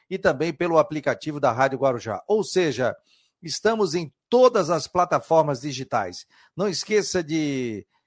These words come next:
também participar do nosso Instagram, Marcou no Esporte, muitas informações durante todo o dia, do nosso Twitter, do nosso Face, do nosso YouTube, e também, claro, entrando no nosso site com muitas informações, principalmente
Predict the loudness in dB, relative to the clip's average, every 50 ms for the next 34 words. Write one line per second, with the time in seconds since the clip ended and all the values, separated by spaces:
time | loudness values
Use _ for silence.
0 | _ _ _ -4 -2 -2 -2 -4 -2 -2 -2 -2 -2 -2 -8 -10 -4 0 2 2
1 | 2 2 0 -2 -2 -2 -4 -4 -6 -10 -12 -4 -2 -2 -2 -2 -2 -2 -2 0
2 | 0 -2 -4 -4 -4 0 2 2 2 2 -2 -8 -6 0 2 2 2 2 0 -6
3 | -6 -6 -6 -2 -2 -2 -2 -2 -8 -4 -4 -4 -2 -2 -4 -6 -6 -6 -6 -6
4 | -4 -6 -8 -12 -18 _ _ _ _ _ _ _ -4 -4 -4 -4 -6 -8 -4 -4
5 | -4 -2 -2 -6 -6 -6 -2 0 0 0 0 0 0 0 -2 -2 -2 -8 -12 -8
6 | -6 -6 -6 -4 -4 -6 -6 -6 -6 -4 -4 -4 -6 -8 -14 -20 0 2 2 2
7 | 2 -2 -6 -10 -12 -8 -6 -6 -6 -6 -6 -8 -8 -6 -8 -6 _ -2 -2 -2
8 | -2 0 0 0 0 -2 _ _ _ _ _ _ _ _ _ -8 -2 2 2 2
9 | 4 2 -2 -2 2 4 6 6 6 4 2 -4 _ _ _ _ -4 -4 -4 -2
10 | 0 0 2 2 2 2 0 0 -2 -2 -2 -2 0 -2 -2 -2 -4 -10 -12 -10
11 | -4 0 4 4 4 4 2 -4 -6 -8 -8 -8 -10 _ _ _ _ -8 -6 -6
12 | -6 -6 -4 -4 -2 -2 -2 -2 -2 -4 -6 -2 0 0 0 0 -2 -4 -4 -6
13 | -6 -4 -4 -6 -10 -12 -12 -12 -12 -4 -2 -2 -2 -2